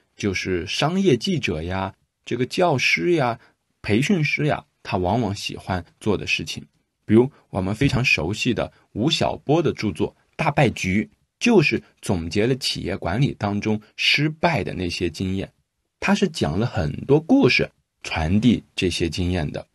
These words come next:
通过故事来给我们启发。我们自己呢，也会通过像记住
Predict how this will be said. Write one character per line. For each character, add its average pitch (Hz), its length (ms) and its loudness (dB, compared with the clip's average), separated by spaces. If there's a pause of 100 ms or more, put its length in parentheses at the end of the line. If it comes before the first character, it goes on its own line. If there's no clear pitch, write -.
(280)
通 185 100 -6
过 202 100 4
故 226 220 2
事 - 180 -4 (200)
来 85 120 -4
给 92 160 -2
我 92 100 2
们 82 140 -4
启 - 200 -8
发。 - 300 -10 (580)
我 101 180 4
们 120 160 4
自 165 160 0
己 95 120 -4
呢， 98 200 -4 (240)
也 87 140 -4
会 113 180 0
通 120 200 -4
过 123 140 2
像 110 200 0
记 110 180 -2
住 92 200 -2